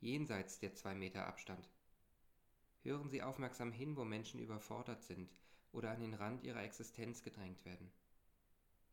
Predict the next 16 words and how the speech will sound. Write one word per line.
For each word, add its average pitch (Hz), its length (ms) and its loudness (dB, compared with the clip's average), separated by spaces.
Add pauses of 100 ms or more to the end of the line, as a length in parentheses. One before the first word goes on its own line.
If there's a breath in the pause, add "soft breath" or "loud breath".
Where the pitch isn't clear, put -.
(960)
Und 104 160 -2
dann 113 160 2
müssen 127 240 0
wir 123 120 2
gemeinsam 113 680 0
Auswege 95 460 -2
finden. 95 380 -8 (800)
Es - 160 -2
hilft 123 360 -4
nichts. - 360 -8 (1500 loud breath)
Bei 117 100 -2
der 113 100 6
Großwetterlage 123 880 6
gehen 107 280 2
Einzelne 110 500 0
verloren. 107 500 -2